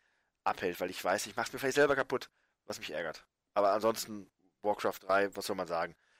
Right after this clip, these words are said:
Leute, die es nicht, noch nicht gespielt haben, müssen sich das holen, müssen das spielen. Äh, World of Warcraft-Fans, die das nicht kennen, müssen sich das auch holen und spielen. Und Leute, die es kennen und lieben wie ich, ähm,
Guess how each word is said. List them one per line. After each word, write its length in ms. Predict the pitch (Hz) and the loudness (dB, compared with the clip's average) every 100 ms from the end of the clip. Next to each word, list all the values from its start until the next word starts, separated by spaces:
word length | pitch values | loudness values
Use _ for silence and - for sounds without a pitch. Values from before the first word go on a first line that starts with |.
| - 104 | -14 -4
Leute, 180 | 104 | -2
die 80 | 104 | -2
es 100 | 107 | -6
nicht, 160 | 110 104 | -6 -6
noch 80 | 107 | -6
nicht 120 | 107 | -6
gespielt 260 | - 110 | -8 -2
haben, 160 | 104 98 | 0 2
müssen 320 | 127 143 123 | 0 0 -4
sich 160 | 113 - | -8 -4
das 240 | 117 - | -4 -2
holen, 260 | 117 113 113 | 0 0 0
müssen 220 | 113 113 | -4 -2
das 140 | 107 | -2
spielen. 280 | - 101 98 - _ _ _ _ _ - | -2 -8 -10 -12 _ _ _ _ _ -4
Äh, 200 | 101 95 104 | -2 -2 -2
World 220 | 110 113 | -2 0
of 140 | 98 | 4
Warcraft-Fans, 580 | 113 - 117 - 117 113 | 4 4 2 2 -2 -2
die 120 | 113 | -2
das 220 | 101 98 | -2 -2
nicht 160 | 110 - | -4 -6
kennen, 300 | - 107 104 - - _ _ | -2 -2 -2 -16 -20 _ _
müssen 280 | 127 151 127 | 2 2 2
sich 120 | 117 | 0
das 140 | 113 - | 0 4
auch 260 | 120 120 | 4 4
holen 340 | 110 110 104 101 _ - | 4 2 0 -8 _ -8
und 140 | 123 | -6
spielen. 340 | - 117 107 - _ _ _ _ _ - | -4 -2 -2 -4 _ _ _ _ _ -10
Und 240 | 101 92 | -10 -2
Leute, 220 | 104 101 98 | 0 0 -4
die 120 | 101 | -8
es 200 | - - - | -8 -6 0
kennen 240 | 135 135 | 0 0
und 140 | 104 | -8
lieben 220 | 110 113 98 | -8 -10 -8
wie 120 | 95 | -8
ich, 240 | 101 - - | -8 -14 -14
ähm, 260 | 95 90 | -14 -14